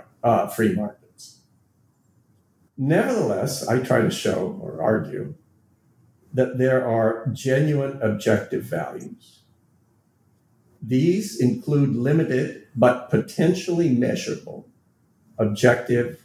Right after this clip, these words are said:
conceptions of human welfare. They also include natural rights arising from conditions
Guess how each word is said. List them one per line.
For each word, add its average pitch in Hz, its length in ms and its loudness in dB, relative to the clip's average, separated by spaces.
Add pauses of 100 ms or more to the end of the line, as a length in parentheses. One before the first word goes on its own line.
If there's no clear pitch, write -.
conceptions - 1120 -2 (340)
of 104 380 0
human - 500 0 (560)
welfare. - 560 -6 (960)
They 117 120 -2
also 120 320 2
include 123 480 2
natural 117 500 0
rights - 840 -2
arising 110 640 2
from 107 380 0
conditions 107 800 0